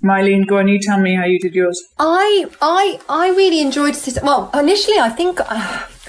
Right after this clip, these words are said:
Speaker 2: I think I, um, went in with my eldest daughter,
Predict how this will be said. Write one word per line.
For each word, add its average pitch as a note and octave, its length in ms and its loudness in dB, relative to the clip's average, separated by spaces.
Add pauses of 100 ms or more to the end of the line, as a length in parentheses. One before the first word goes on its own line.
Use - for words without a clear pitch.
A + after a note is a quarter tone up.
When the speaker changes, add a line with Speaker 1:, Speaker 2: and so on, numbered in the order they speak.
(540)
Speaker 2:
I D4 100 2
think F#4+ 320 -2
I, A#3+ 280 2
um, G#3 540 2 (120)
went A3 220 0
in G#3 140 0
with G3+ 100 -4
my G3+ 320 0
eldest A3+ 460 -2
daughter, F3 680 -2